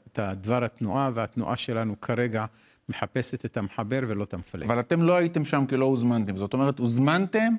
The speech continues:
Speaker 2: ובחרתם שלא להגיע לכנס הזה.
Speaker 1: אני חושב שאנחנו חושבים,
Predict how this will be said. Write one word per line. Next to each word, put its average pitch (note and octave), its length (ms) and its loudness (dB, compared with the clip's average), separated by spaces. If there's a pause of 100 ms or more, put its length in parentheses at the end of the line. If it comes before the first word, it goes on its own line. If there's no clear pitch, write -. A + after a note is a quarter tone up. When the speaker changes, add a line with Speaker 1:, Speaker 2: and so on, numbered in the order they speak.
(380)
Speaker 2:
ובחרתם D3 580 2
שלא C#3 280 2
להגיע B2+ 320 2
לכנס G#2 460 -2
הזה. F2 220 -6
Speaker 1:
אני A2 220 0
חושב F#2+ 420 -4
שאנחנו G#2 580 -4
חושבים, F#2 440 -4